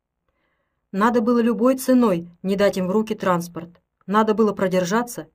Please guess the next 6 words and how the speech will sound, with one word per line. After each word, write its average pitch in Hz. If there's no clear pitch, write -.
ровно 196
пять 170
минут. 160
Фельднер 269
сбавил 190
газ, 196